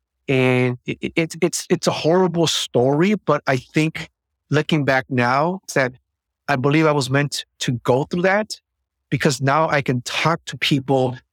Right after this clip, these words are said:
not by, "Oh my God, if I, I know I don't know what you went through." No, no, I know what you're going through because I lived that firsthand myself.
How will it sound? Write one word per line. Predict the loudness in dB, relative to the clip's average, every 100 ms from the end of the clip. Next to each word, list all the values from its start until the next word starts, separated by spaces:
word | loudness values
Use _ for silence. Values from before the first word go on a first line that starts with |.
| _
not | -2 0 0 0
by, | 2 2 0 -4 _ _ _ -2
"Oh |
my | 0 0
God, | 2 2 0 -2
if | -8 -12 _ _ _ -12
I, | -4
I | 0 2
know | 2
I | 2
don't | 0 0
know | 2 2
what | 0 0
you | 2
went | 2 2
through." | 0
No, | 0 2
no, | 0 -2 -2
I | 0
know | 0 0 2 2
what | 2 0
you're | -2
going | -2 -4 -6
through | -12 -18 _ _ _ _ _ _ -4
because | -2 -2 0
I | 0
lived | 2 2 2
that | 2 0
firsthand | 0 -2 -2 -2 0 0
myself. | 0 -4 -2 -2 -2